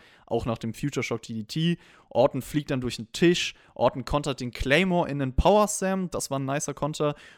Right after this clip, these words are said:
blutet auch so ein bisschen am Rücken und dann wird der A K O gekontert, Claymore geht durch, eins, zwei, drei. Wir haben nach vierundzwanzig Minuten einen neuen W W E Champion, sein Name ist Drew McIntyre. Mit einem feiernden Drew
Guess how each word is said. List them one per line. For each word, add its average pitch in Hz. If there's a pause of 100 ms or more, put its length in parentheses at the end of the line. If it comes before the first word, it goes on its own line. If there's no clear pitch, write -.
(120)
blutet 160
auch 143
so 143
ein 135
bisschen 131
am 110
Rücken 160 (340)
und 120
dann 156
wird 165
der 160
A 156
K -
O 190
gekontert, 139 (200)
Claymore 180
geht 120
durch, 135 (340)
eins, 143 (140)
zwei, 120 (300)
drei. 113 (220)
Wir 110
haben 196
nach 165
vierundzwanzig 202
Minuten 160 (260)
einen 214 (160)
neuen 165
W 202
W 226
E 165
Champion, 196
sein 151
Name 185
ist -
Drew 214 (260)
McIntyre. 170 (240)
Mit 123
einem 123
feiernden 160
Drew 123